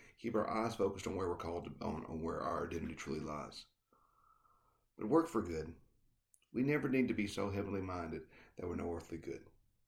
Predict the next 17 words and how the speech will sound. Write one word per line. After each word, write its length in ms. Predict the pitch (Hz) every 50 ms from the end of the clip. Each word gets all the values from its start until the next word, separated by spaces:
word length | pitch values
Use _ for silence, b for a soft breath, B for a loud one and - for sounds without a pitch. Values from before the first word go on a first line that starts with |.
| _ _ _ _ _ _ _ _ _ _ _ _ _ _ -
We 80 | 101
want 200 | 104 117 127 127
to 40 | 120
work 240 | 107 117 110 104 -
for 80 | -
the 80 | 85 87
benefit 480 | 80 - 98 101 104 98 - 90 90 87
of 120 | - -
all 260 | - 92 98 95 95
around 340 | 87 87 87 78 71 69 71
us. 200 | 73 - - - _ _
So 420 | - - - 90 92 90 85 82 - B B B B -
today, 420 | - 117 139 139 120 98 82 - - - _ - - - - _ _ _ _ _ _ _ _ _ _ _ _ _ _ _ _ _ _ _ _ _ _ _ _ _ _ - - -
work 240 | 117 135 147 143 -
for 120 | 139 131
the 100 | 104 107
good 300 | 95 98 95 90 85 73